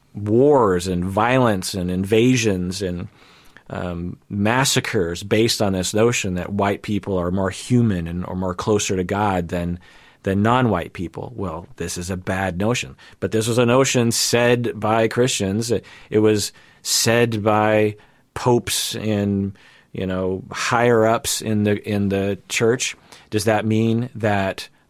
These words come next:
uh, we should now believe these notions that white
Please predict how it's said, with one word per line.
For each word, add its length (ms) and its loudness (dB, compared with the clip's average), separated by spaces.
uh, 440 -4
we 240 2
should 260 2
now 240 2
believe 580 2
these 240 2
notions 540 0
that 200 -2
white 540 0